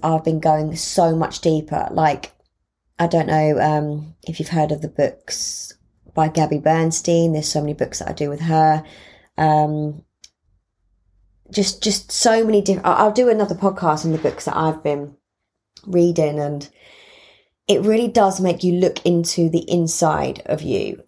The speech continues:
And, and it's, <sighs> so many feelings and so many sensations were coming up,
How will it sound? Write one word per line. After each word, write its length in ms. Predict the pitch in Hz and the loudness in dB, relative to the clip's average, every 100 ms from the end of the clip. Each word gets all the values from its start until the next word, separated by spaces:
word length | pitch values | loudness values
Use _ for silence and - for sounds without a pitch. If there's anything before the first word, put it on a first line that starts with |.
| - | -2
And, 420 | 170 170 170 - - _ _ _ | 0 2 0 -4 -18 _ _ _
and 140 | - 190 | -4 -4
it's, 280 | - - - | -4 -6 -8
<sighs> 40 | 190 - - 190 - - - - - - | -10 -10 -16 -18 -16 -16 -20 -20 -20 -12
so 280 | - 269 | 0 2
many 200 | 277 269 | 4 2
feelings 440 | 262 262 240 190 160 | 0 0 2 0 0
and 100 | 165 | -2
so 140 | 214 | 0
many 140 | 202 196 | 2 0
sensations 680 | 196 190 214 196 196 156 | -2 -2 2 2 0 -8
were 80 | 165 | -8
coming 340 | 165 - 170 170 | -8 -4 0 0
up, 320 | 135 - | -2 -6